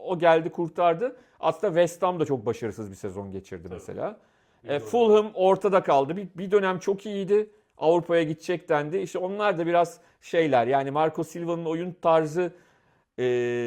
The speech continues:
Speaker 1: nasıl diyelim çok defansif biraz kılıyor.
Speaker 2: Hı.
Speaker 1: Ve zaman zaman da kazanmaları gereken maçları kazanamadılar. Çok,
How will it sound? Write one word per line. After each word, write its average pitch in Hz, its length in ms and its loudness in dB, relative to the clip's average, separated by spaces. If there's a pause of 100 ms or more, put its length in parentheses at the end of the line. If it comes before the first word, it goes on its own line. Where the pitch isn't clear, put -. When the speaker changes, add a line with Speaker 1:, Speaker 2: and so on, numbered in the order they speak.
(1120)
Speaker 1:
nasıl 156 260 -4
diyelim 127 220 -2
çok - 320 -6 (520)
defansif 156 640 0
biraz 113 280 -4
kılıyor. 110 380 -6
Speaker 2:
Hı. - 140 -12 (220)
Speaker 1:
Ve 151 80 0
zaman 175 320 2
zaman 160 340 0
da 185 100 -2
kazanmaları 170 600 2
gereken 151 360 2
maçları 165 380 -2
kazanamadılar. 131 680 0
Çok, 143 140 -8